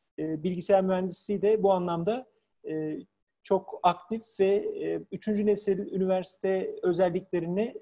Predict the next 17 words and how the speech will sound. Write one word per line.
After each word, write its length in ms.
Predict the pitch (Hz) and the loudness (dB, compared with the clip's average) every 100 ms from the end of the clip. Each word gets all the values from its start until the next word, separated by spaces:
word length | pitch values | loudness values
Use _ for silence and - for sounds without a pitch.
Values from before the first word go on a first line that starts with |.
| _ | _
taşıyan 500 | 165 151 190 196 170 | -8 -2 0 2 2
bir 320 | 160 143 - _ | -2 -2 -12 _
bölüm 300 | 147 156 156 | 0 0 0
olduğu 360 | 151 143 151 151 | -2 0 0 -2
için, 380 | 147 143 139 - | -4 -8 -8 -10
e, 260 | 147 143 135 | -6 -4 -6
söyledim. 560 | - 147 139 214 294 - _ _ _ _ _ _ _ _ _ _ _ 185 | -2 2 2 0 -2 -12 _ _ _ _ _ _ _ _ _ _ _ -8
E, 60 | 170 170 170 170 - - | -6 -4 -4 -6 -6 -2
evet, 280 | 254 285 - | 0 0 -2
başka 300 | 233 - 254 | -2 -4 -6
soru 520 | - 226 226 220 190 | 0 2 2 2 6
var 160 | 208 | 6
mı 120 | 214 202 | 6 2
arkadaşlarımızdan? 960 | 190 185 175 - 175 170 151 180 214 | 2 0 -2 -2 -2 -2 -2 -2 -2
Şöyle 280 | 220 190 175 | -2 0 0
bir 120 | 165 | 0
bakıyorum. 600 | 175 - 196 160 180 247 | -2 0 0 2 -2 -4